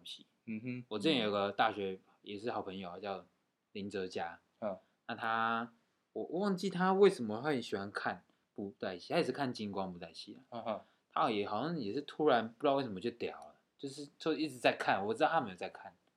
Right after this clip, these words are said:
Speaker 1: 然后他有时候就把我拉房间说：“哎，这个很帅啊。”嗯，啊，然后，嗯，好帅啊，嗯，蛮帅的，因为一些打打杀杀的画面。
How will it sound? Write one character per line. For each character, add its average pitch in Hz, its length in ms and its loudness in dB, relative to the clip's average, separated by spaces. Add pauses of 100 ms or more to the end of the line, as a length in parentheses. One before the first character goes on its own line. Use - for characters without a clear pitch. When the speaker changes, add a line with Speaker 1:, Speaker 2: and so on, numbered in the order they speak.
(320)
Speaker 1:
然 120 120 2
后 143 80 6
他 131 80 4
有 104 60 0
时 110 80 0
候 123 180 4
就 135 180 0
把 110 140 6
我 104 40 8
拉 107 200 6
房 92 180 -6
间 101 100 -10
说 156 160 0
：“哎， 240 120 4
这 247 80 2
个 240 160 12
很 170 80 6
帅 196 400 0
啊。” 220 600 0 (160)
嗯， 123 100 -8 (400)
啊， 104 100 0
然 107 160 0
后， 107 300 0
嗯， 92 60 -12
好 98 100 -2
帅 101 160 -4
啊， 90 180 -10 (420)
嗯， 101 100 -10
蛮 101 180 -2
帅 101 300 0
的， 95 80 -12
因 120 100 -4
为 120 80 -2
一 - 20 -6
些 110 120 0
打 101 260 0
打 90 160 -2
杀 92 220 -6
杀 92 180 -6
的 87 80 -6
画 92 180 -10
面。 90 140 -20